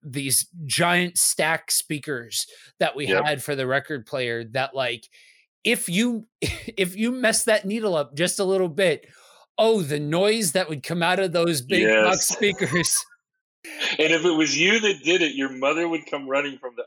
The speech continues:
Speaker 2: other side of the house,
Speaker 1: <laughs>
Speaker 2: like, "You're ruining the record."
Speaker 1: Yeah. "What are you doing to my records?" Absolutely.
Speaker 2: Exactly. <laughs> And it's funny, too, because, like, I remember the first time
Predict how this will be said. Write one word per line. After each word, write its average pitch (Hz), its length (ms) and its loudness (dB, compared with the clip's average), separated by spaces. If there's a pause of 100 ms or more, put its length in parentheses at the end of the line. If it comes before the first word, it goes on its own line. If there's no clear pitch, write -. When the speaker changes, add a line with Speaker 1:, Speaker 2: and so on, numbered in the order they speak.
(120)
Speaker 2:
other 147 140 -2
side 139 320 -4
of 120 80 -14
the 127 120 -6
house, 135 760 -4
Speaker 1:
<laughs> - 60 -10
Speaker 2:
like, 185 200 0
"You're 277 280 2
ruining 330 520 2
the 330 180 -4
record." 359 460 -2
Speaker 1:
Yeah. 196 280 2 (280)
"What 277 160 0
are - 20 2
you 302 160 4
doing 294 280 2
to 285 40 0
my 269 160 2
records?" 247 640 -2
Absolutely. 165 720 -2
Speaker 2:
Exactly. 185 460 2 (360)
<laughs> - 60 0 (720)
And 185 120 4
it's - 180 0
funny, 190 280 0
too, 190 240 -6
because, 135 360 -4
like, 123 140 -4
I 135 100 2
remember 151 420 0
the 113 100 -6
first 135 400 -8
time 123 320 -4